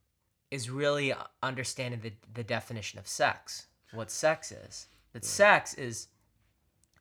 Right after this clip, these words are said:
Speaker 1: intimately touching someone else for their benefit. Sexual intercourse is a covenant, but, you know, sex, intimately touching someone for their benefit, um, has really f-,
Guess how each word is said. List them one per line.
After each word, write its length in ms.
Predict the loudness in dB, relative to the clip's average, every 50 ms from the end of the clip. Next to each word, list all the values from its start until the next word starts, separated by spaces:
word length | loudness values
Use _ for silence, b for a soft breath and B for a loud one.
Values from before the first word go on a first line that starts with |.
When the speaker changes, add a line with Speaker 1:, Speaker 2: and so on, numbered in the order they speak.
| _ -2
Speaker 1:
intimately 540 | -2 0 0 -2 -4 -6 -6 -6 -6 -6 -8
touching 540 | -6 -2 -2 -2 -2 -4 -8 -8 -8 -8 -8
someone 480 | -6 -6 -4 -4 -4 -4 -4 -6 -8 -4 -2
else 260 | 0 0 0 -2 -6
for 160 | -8 -10 -10
their 220 | -8 -8 -8 -8 -8
benefit. 600 | -8 -6 -6 -4 -4 -6 -8 -10 -12 -12 -14 -14 _ b b b b b b b
Sexual 600 | b 2 4 4 4 2 -2 -4 -4 -6 -6 -4 _
intercourse 920 | 2 2 2 4 2 2 0 0 0 2 2 4 4 4 2 0 -4 -8 -8 -10
is 160 | -10 -10 -10
a 60 | -10
covenant, 580 | -6 0 2 2 2 0 -2 -10 -10 -10 -12 -14 _ b b b b b b b b
but, 240 | -4 -4 -4 -6 -8 _ _ _
you 120 | -8 -6 -4
know, 160 | -4 -4 -4
sex, 600 | -4 -2 -2 2 6 8 10 10 8 6 2 -8 -2
intimately 680 | 0 0 0 0 -2 -2 -2 -2 -2 -2 -4 -4 -6 -8
touching 400 | -4 -4 -4 -4 -4 -6 -10 -10
someone 560 | -8 -8 -8 -8 -8 -8 -8 -10 -10 -10 -12 -14 b b b b b b b b b
for 200 | -8 -6 -6 -2
their 220 | 0 0 0 2
benefit, 640 | 2 2 2 2 2 0 -2 -4 -4 -4 -4 -6 -10 _ _ _ _ _ _ _ _ _ _ _ _ _ _ _
um, 380 | -4 -2 -2 -2 -4 -6 -8 -12 -16 _ _ _ _ -6
has 280 | -2 0 2 2 2 0
really 260 | 0 0 2 0 0
f-, 200 | -4 -6 -12 -16